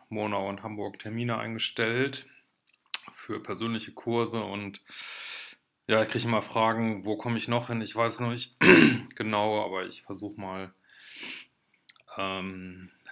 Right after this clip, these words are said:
Köln vielleicht noch oder Frankfurt, Berlin, muss mal gucken, dass ich das nochmal hinkriege. Ähm, Richtung Herbst. So, Thema heute ist,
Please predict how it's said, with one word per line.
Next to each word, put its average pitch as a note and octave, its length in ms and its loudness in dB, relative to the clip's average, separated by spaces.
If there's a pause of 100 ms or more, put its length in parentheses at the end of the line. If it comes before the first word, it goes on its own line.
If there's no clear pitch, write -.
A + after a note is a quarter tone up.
(220)
Köln G2 400 -2
vielleicht - 400 -8
noch F#2+ 200 -14
oder F#2 180 -8
Frankfurt, F#2+ 720 -8
Berlin, F#2+ 420 -6
muss G2 160 -12
mal G2+ 80 -4
gucken, G2+ 320 -10 (120)
dass - 100 -18
ich - 40 -12
das - 180 -8
nochmal G2 180 -6
hinkriege. F#2+ 480 -6 (1160)
Ähm, A2+ 720 4 (300)
Richtung G2+ 360 -4
Herbst. - 720 4 (100)
So, B2 340 6
Thema B2+ 320 4
heute C#3 280 4
ist, B2+ 440 -2